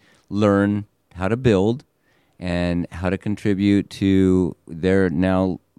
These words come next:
family society, and he calls every one of them children, and they all call him Dad, and his wife Esther, Mom. And, uh, and at night, he goes back, and he finds them, and they can't believe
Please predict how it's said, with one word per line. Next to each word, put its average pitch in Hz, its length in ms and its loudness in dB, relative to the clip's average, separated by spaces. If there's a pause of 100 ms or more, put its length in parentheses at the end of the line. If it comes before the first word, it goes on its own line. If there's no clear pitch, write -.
(120)
family 101 560 0
society, 92 600 -2
and 92 80 -2
he 92 60 -4
calls 98 340 -6
every 110 200 -6
one 104 240 -4
of 85 60 -6
them 85 180 -4
children, 76 560 -8
and 90 100 -8
they 90 80 -2
all 90 140 -4
call 92 260 -8
him 90 300 -4
Dad, 73 440 -8 (380)
and 82 80 -8
his 78 100 -8
wife 82 320 -4
Esther, 80 300 -8
Mom. 73 520 -8 (640)
And, 87 460 -4
uh, 82 380 -2 (480)
and 85 340 -6 (160)
at 80 140 -12
night, 92 560 -4 (380)
he 92 200 -10
goes 87 220 -4
back, - 580 -10 (500)
and 78 520 -8
he 87 120 -18
finds 92 380 -4
them, - 220 -12 (500)
and 82 260 -4
they 82 100 0
can't - 460 -6
believe 87 880 -4